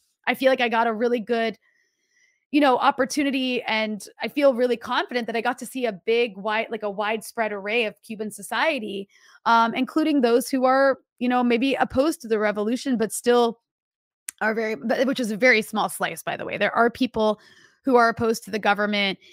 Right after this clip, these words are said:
I wouldn't say there's, everyone's critical of the government, but there are people, of course, who are opposed to it and they're not, like, in jail or dead. They openly <laughs> say they're opposed to it and nothing happens to them. Um, and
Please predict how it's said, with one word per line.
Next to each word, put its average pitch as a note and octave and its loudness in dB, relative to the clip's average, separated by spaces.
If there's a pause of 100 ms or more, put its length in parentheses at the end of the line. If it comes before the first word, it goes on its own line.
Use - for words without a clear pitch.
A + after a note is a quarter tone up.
(880)
I F#4 8
wouldn't A4 2
say D#4+ 0
there's, D#4 0 (140)
everyone's F4 6
critical - 0
of - -16
the C#3 -8
government, - -10
but A#3+ -4
there B3+ 4
are C#4+ 8
people, C#4+ 2
of B3+ 2
course, B3 2
who A#3 -4
are A3 0
opposed A#3+ 0
to A#3+ 2
it A#3+ 6
and G#3+ -6
they're F#3+ -4
not, G3 0
like, C4+ 0
in B3 0
jail A3 2 (100)
or G#3+ 0
dead. G3+ 0 (400)
They A3 -2
openly B3+ 2
<laughs> - -4
say C#4 8
they're C#4+ 6
opposed A3 -2
to G3+ -2
it G#3 0
and F#3+ -8
nothing F#3+ -2
happens G3 -2
to G3+ -10
them. F#3+ -4 (480)
Um, G#3+ 2 (380)
and C4 2